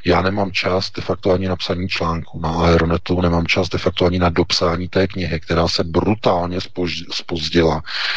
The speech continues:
protože měla, jak vy jistě víte, měla být publikována někdy koncem minulého roku na Vánoce, no před Vánoci. Tenkrát jsme říkali, že by to bylo dobré, ale, eh, časově jsem přecenil svoje síly. To opravdu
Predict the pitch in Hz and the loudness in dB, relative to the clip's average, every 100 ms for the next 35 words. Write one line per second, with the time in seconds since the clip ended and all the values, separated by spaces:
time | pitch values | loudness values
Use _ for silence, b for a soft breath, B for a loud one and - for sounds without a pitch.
0 | B 98 85 92 87 87 98 90 87 92 | B 0 2 2 2 2 4 2 0 -4
1 | 95 - 92 87 - 85 82 82 85 - | -2 0 0 0 -2 -2 0 0 -2 -2
2 | 85 85 87 87 85 85 85 80 78 87 | -2 0 0 2 2 2 0 0 2 2
3 | 82 87 82 - 85 85 80 82 85 85 | 2 -2 -4 -2 0 0 0 2 2 4
4 | 82 - 85 80 80 80 80 80 82 82 | 2 0 -2 0 0 0 -2 -4 -4 -4
5 | - 82 85 87 92 - 87 85 87 85 | -4 -2 0 0 -2 -6 -6 -4 -2 -2
6 | - 87 82 - 85 85 85 82 85 85 | -2 -6 -4 0 0 0 -2 -2 2 2
7 | 82 82 85 80 80 82 - - - - | 2 2 2 2 2 2 -2 -8 -8 -10
8 | - 82 76 - - - 90 87 87 - | -4 -2 0 -2 -2 0 2 4 2 2
9 | 87 90 - 92 - 95 90 87 - 92 | -2 -2 -2 -2 0 0 0 -2 -2 0
10 | 87 - - 85 82 82 80 - 90 85 | 2 2 0 0 4 4 2 -2 2 2
11 | 78 87 87 85 | 2 2 2 -2